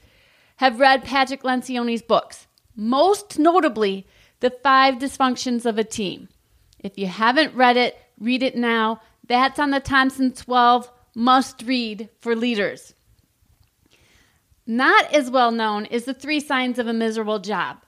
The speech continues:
I love this book. I've used it for years as a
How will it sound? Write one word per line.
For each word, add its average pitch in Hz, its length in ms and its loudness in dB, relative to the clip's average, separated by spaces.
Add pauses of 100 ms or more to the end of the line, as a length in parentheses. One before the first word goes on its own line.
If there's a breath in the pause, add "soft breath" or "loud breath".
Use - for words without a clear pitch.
(500)
I 208 100 -2
love 254 480 2
this 349 220 -2
book. 285 380 0 (100)
I've 214 240 -2
used 330 340 0
it - 160 -4
for 254 80 -4
years 254 540 -2
as 226 160 -4
a 220 100 0